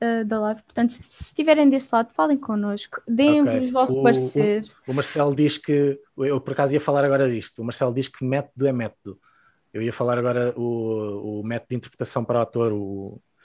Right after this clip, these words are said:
Speaker 2: do sistema de Stanil-, Stanislavski, que é um método de, de atores de, de teatro, que depois transpôs para o ci-, para o cinema,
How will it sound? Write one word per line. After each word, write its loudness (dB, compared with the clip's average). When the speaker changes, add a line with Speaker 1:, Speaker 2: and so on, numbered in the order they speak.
Speaker 2:
do -4
sistema -4
de -6
Stanil-, -6
Stanislavski, -8
que -8
é -2
um -4
método -6
de, 0
de -2
atores -2
de, -2
de -12
teatro, 0
que -20
depois -6
transpôs -8
para -6
o -6
ci-, -12
para -2
o -4
cinema, -2